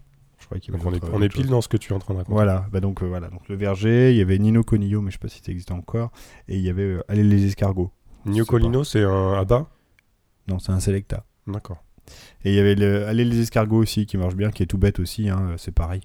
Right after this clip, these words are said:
Speaker 1: C'est des escargots qui font la course, ils ont tous une couleur différente, on lance les dés, on fait avancer ceux qui correspondent avec la couleur. Il y a rien. Non, Allez les escargots, il y a pas de gagnant. On s'en fiche.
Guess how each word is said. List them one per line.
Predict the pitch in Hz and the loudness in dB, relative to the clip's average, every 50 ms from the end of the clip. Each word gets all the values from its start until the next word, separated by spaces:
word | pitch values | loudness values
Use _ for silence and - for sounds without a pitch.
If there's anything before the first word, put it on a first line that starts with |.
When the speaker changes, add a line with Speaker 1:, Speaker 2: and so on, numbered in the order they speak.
| - - | -14 -18
Speaker 1:
C'est | - - 98 | -18 -14 -14
des | 92 | -14
escargots | 92 92 - 98 92 95 101 | -14 -10 -8 -8 -6 -6 -8
qui | 98 - | -8 -6
font | - 95 | -4 -4
la | 90 87 | -4 -2
course, | 85 - 110 104 - - - - | -2 -2 -2 -2 -4 -8 -10 -10
ils | 95 | -10
ont | 92 | -10
tous | - - 107 | -10 -8 -6
une | 104 104 95 | -6 -6 -4
couleur | - 98 92 | -4 -6 -6
différente, | 92 - - - 90 92 101 - | -8 -8 -6 -6 -6 -6 -8 -8
on | - | -8
lance | 98 95 - - | -8 -8 -8 -8
les | - 92 | -8 -8
dés, | 90 104 107 | -6 -6 -8
on | 98 | -8
fait | - - 95 | -8 -10 -10
avancer | 90 92 - - 104 | -10 -10 -12 -14 -14
ceux | - - 95 | -14 -14 -16
qui | - - | -16 -12
correspondent | - 90 92 - - 92 | -12 -10 -10 -10 -10 -10
avec | 87 90 | -10 -10
la | - - - - | -12 -14 -14 -12
couleur. | 98 95 101 98 - - - _ _ _ _ _ - | -12 -12 -12 -14 -16 -16 -20 _ _ _ _ _ -4
Il | 110 | -2
y | |
a | 107 | -2
rien. | 98 113 117 113 - - - - _ - - - - - | 0 0 -2 -2 -4 -8 -16 -20 _ -20 -20 -16 -8 -6
Non, | 90 90 | -6 -4
Allez | - 101 107 | -2 0 0
les | 107 104 | 0 0
escargots, | 101 - 98 92 98 113 | -2 -2 -4 -2 -2 -2
il | 123 117 | -4 -2
y | |
a | 98 | -2
pas | - 90 | -2 -2
de | 85 | -2
gagnant. | 87 85 82 87 104 120 - _ _ _ _ _ _ _ | -4 -6 -6 -6 -6 -8 -12 _ _ _ _ _ _ _
On | - - | -16 -14
s'en | - | -14
fiche. | - - 92 - - - | -14 -16 -18 -18 -18 -18